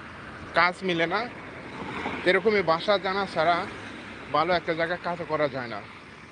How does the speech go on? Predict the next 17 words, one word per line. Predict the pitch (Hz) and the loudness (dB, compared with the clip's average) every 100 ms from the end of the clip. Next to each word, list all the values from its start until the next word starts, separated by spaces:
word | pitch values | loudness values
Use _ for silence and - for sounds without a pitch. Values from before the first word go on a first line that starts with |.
| - - - - - - - - - - - | -18 -18 -18 -16 -16 -14 -12 -10 -10 -8 0
ভালো | 151 196 226 | 4 6 6
লিঙ্ক | 233 269 247 | 4 2 2
থাকলে | 247 240 247 | 0 2 2
এটা | 233 226 | 2 2
হয়ে | 190 208 | 4 4
যায়, | 185 180 254 202 | 4 2 0 -6
কিন্তু | 190 | -4
তারপরেও | 226 226 226 254 | 0 0 2 2
মানুষ | 233 196 196 - | 4 2 2 0
চলতেছে, | - 180 196 170 175 | 0 0 0 0 -2
কোনো | - 160 | -4 -4
না | 170 | -2
কোনোভাবে | 175 165 160 147 156 160 147 - - - - - | -2 -4 -4 0 0 0 -2 -18 -18 -16 -18 -2
চলতেছে। | 180 170 160 170 | 0 0 -2 -4
হয়তো | 156 151 160 | 0 0 0
পারে | 160 160 | 2 2
ওইটা | 156 147 147 175 | 0 -2 2 4